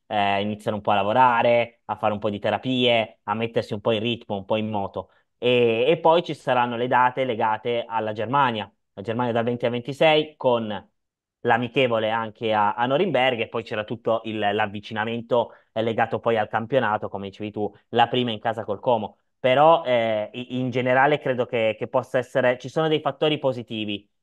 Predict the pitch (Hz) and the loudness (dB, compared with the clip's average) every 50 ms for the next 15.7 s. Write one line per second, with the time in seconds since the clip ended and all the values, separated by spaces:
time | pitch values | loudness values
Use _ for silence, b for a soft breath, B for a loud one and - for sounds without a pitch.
0 | _ _ - 110 123 120 - 147 139 - 147 131 - 135 123 123 117 113 110 - | _ _ -4 -4 -2 -2 -2 -4 -4 -4 -6 -8 -6 -4 -2 -2 -2 -2 -4 -6
1 | - - - 139 147 160 160 160 165 160 - - _ - 120 120 120 104 - - | -8 -6 -2 -2 0 2 4 2 2 2 0 -6 _ -2 0 0 0 -2 -4 -8
2 | - 135 127 - 131 131 127 123 127 127 131 135 139 135 - 139 123 117 117 117 | -14 -16 -6 -2 -2 -2 0 0 0 2 2 2 2 0 -4 -8 -8 -8 -6 -6
3 | 123 117 120 120 117 110 113 110 123 117 120 117 113 113 117 127 131 135 151 143 | -4 -4 -4 -4 -6 -8 -6 -6 -4 -2 -2 -2 -2 -2 -2 -2 -4 -4 -6 -8
4 | - - - 123 104 120 117 - 120 113 - 120 113 113 110 113 110 120 120 117 | -8 -8 -8 -6 -6 -6 -4 -4 -6 -4 -2 -2 -2 -2 -2 -6 -6 -4 -2 -2
5 | 110 113 117 107 101 104 101 113 104 104 101 98 92 92 - - 92 92 _ _ | -2 -2 -4 -8 -8 -8 -8 -6 -6 -6 -6 -6 -8 -10 -12 -14 -16 -16 _ _
6 | _ _ _ _ - - - 127 - - 139 135 120 127 120 - 120 - - 120 | _ _ _ _ -2 0 0 0 0 -2 -2 -2 -2 -4 -8 -8 -8 -6 -4 -4
7 | 117 113 113 104 - 107 107 107 104 98 107 104 95 92 87 - _ _ _ _ | -4 -4 -6 -6 -8 -10 -10 -12 -12 -10 -8 -6 -6 -6 -8 -10 _ _ _ _
8 | _ - 117 123 127 131 139 135 131 135 139 139 139 135 139 131 123 123 127 123 | _ -6 -2 0 0 2 2 2 2 4 2 2 2 0 -2 -2 -2 0 0 0
9 | 113 110 110 104 95 90 - _ _ 117 113 104 110 104 127 127 123 117 117 127 | 0 0 -2 -4 -6 -8 -12 _ _ -10 -8 -6 -2 2 2 2 2 2 2 2
10 | 143 147 139 135 - 143 139 131 - - 117 117 123 127 131 123 - - - 110 | 0 0 0 0 2 0 0 0 0 -2 0 2 4 4 4 2 0 -4 -12 -10
11 | 120 127 123 127 117 117 - 120 110 - 131 117 110 110 113 113 107 - 123 107 | -8 -4 -2 -2 -2 -2 -4 -6 -4 -4 -2 -2 -2 -2 -4 -6 -6 -6 -8 -8
12 | - - 104 - 104 92 95 104 120 143 165 - - - _ _ _ _ - 143 | -8 -10 -12 -8 -6 -6 -4 0 0 0 0 0 -4 -14 _ _ _ _ -2 0
13 | 143 147 143 165 170 170 175 156 147 120 139 131 123 127 127 127 - - 139 120 | 4 4 4 4 4 2 2 0 0 0 -2 -2 0 -2 -2 -4 -4 -4 -4 -2
14 | 113 110 - - 123 123 120 127 131 131 127 131 131 123 - 139 139 139 139 - | -2 -4 -4 -2 -2 0 2 2 2 0 -2 -4 -4 -2 0 0 0 0 -2 -4
15 | 113 107 113 127 127 120 110 104 98 98 - - 110 | -6 -6 -4 -4 -4 -4 -4 -6 -8 -12 -14 -20 -20